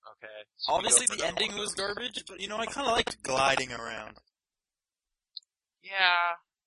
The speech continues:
Speaker 1: I don't mind running around really fast in a big world and stuff. You can throw stuff at helicopters.
Speaker 2: Yeah, and just, like, you could just, you would bolt up those walls.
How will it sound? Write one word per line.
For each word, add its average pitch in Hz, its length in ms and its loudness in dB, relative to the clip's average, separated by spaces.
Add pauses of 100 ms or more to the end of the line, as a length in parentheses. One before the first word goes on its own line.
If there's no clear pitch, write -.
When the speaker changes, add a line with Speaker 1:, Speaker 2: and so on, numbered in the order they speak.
(120)
Speaker 1:
I 156 80 2
don't 151 160 -6
mind 156 400 0
running 123 240 -8
around 120 480 -6 (120)
really 113 240 -10 (120)
fast 113 400 -8
in - 80 -20
a 104 80 -20
big 107 160 -20 (160)
world 107 320 -20
and - 160 -20
stuff. 101 320 -14 (560)
You - 160 -20
can - 80 -20
throw 107 240 -20
stuff - 240 -20
at - 80 -20
helicopters. - 760 -20 (640)
Speaker 2:
Yeah, 175 240 -2
and - 120 -4
just, - 120 -10
like, - 160 -6
you - 80 -2
could 175 120 -8
just, - 240 -4
you 170 120 -16
would 156 240 -16
bolt 156 280 -6
up - 160 -10
those 104 200 -14
walls. 98 400 -10